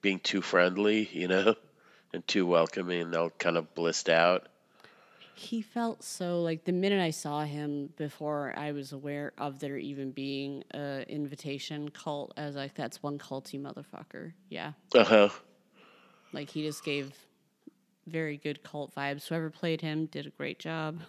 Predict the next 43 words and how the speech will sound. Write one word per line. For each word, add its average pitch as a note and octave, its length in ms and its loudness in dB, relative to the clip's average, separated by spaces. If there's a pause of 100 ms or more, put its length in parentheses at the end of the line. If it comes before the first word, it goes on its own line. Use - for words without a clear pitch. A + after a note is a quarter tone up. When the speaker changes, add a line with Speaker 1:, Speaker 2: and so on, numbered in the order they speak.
(840)
Speaker 1:
Yeah, F3 200 12
that F#3+ 160 12
guy's G#3 260 12
good. E3+ 240 12
I C#3+ 140 12
saw E3+ 360 12
him, D3+ 80 6 (100)
he E3 200 2
used E3+ 240 2
to F#3 80 4
be E3+ 140 12
on C#3+ 160 12
a, B2 140 12 (600)
he C#3+ 140 6
was D3 180 10
on D3+ 140 12
a C3+ 80 10
show B2+ 560 10
called, G#2+ 580 10
uh, G2 200 8
set A2 240 8
in G#2 120 4
New G2 140 6
Orleans G2+ 400 6
called G2+ 260 2
Treme G2 640 4 (680)
a A2 60 2
while A2 300 6
ago. A2+ 400 2
He - 100 -16
played, F#2+ 380 -2
like, F#2 240 -2
he's A2+ 280 2
Dutch. - 540 6 (380)
He's, F#2+ 280 -2
uh, F#2 260 8
like, F2 240 0
a E2+ 100 0 (300)
musician E2+ 720 -4
or D#2 240 -4
was E2 300 0
a D#2+ 60 -2
musician. C#2+ 640 -6